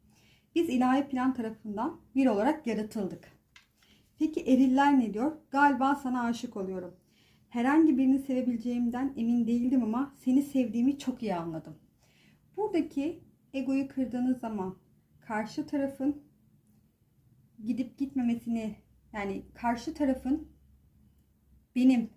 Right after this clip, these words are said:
zaten elimin altında." demediğiniz zaman eril de bunun farkına varıyor ve "Galiba sana aşık oluyorum." diyor. Kafasındaki soru işaretlerini de silmiş olacaksınız.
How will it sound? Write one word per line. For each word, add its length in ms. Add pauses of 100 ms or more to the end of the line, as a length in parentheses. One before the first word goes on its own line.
zaten 320
elimin 300
altında." 640
demediğiniz 640
zaman 480 (920)
eril 280
de 120
bunun 180
farkına 580
varıyor 360
ve 80
"Galiba 460
sana 240
aşık 340
oluyorum." 340
diyor. 180
Kafasındaki 600
soru 240
işaretlerini 640
de 80
silmiş 400
olacaksınız. 760